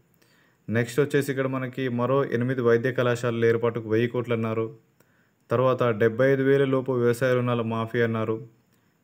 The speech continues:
గిరిజన ఆవాస ప్రాంతాలకు రోడ్ల వసతికి వెయ్యి కోట్లు కేటాయించారు. గొర్రెల పంపిణీ పథకాన్ని కొనసాగించడానికి ఇంకా ప్రతిపాదనలు పెట్టారు. తొలిసారిగా చేనేత కార్మికులకు ఐదు లక్షల బీమా అన్నారు. అలాగే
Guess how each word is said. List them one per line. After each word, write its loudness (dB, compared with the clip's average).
గిరిజన 2
ఆవాస -2
ప్రాంతాలకు -2
రోడ్ల 0
వసతికి -4
వెయ్యి 0
కోట్లు -4
కేటాయించారు. -4
గొర్రెల 2
పంపిణీ -2
పథకాన్ని 0
కొనసాగించడానికి -2
ఇంకా -2
ప్రతిపాదనలు 0
పెట్టారు. -2
తొలిసారిగా 0
చేనేత -4
కార్మికులకు -4
ఐదు 0
లక్షల -2
బీమా 0
అన్నారు. -4
అలాగే 0